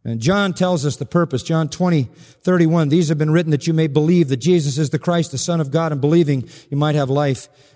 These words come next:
in his name." Now, let me close with this.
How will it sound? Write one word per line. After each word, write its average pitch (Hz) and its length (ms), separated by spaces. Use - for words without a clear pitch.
in 131 120
his 113 140
name." 113 360
Now, 139 140
let 135 60
me 143 60
close 131 260
with 107 120
this. - 240